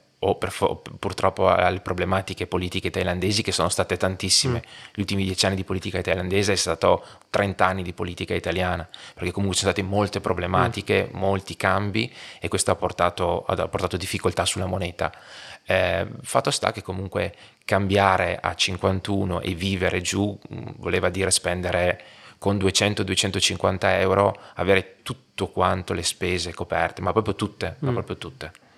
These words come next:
Speaker 1: Il cibo poi in particolar modo non ha costo, nel senso che comunque costa un euro, un euro e cinquanta,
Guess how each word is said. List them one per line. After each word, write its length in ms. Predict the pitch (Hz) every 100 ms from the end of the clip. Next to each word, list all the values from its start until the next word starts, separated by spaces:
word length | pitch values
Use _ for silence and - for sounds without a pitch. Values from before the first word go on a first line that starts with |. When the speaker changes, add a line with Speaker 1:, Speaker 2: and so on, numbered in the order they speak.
| _ _ _ -
Speaker 1:
Il 80 | -
cibo 320 | - 113 113
poi 340 | - 92 92 87
in 120 | 87
particolar 480 | 92 95 92 85 87
modo 440 | 95 95 98 92 - - - -
non 180 | - 90
ha 180 | 92 87
costo, 580 | - 95 92 - 92 87
nel 180 | 87 87
senso 260 | 92 90
che 80 | 92
comunque 380 | - 92 90 87
costa 340 | - 90 92 85
un 260 | 87 95
euro, 240 | 95 101 95
un 80 |
euro 100 | 90
e 60 | 87
cinquanta, 760 | - 87 95 92 95 95 90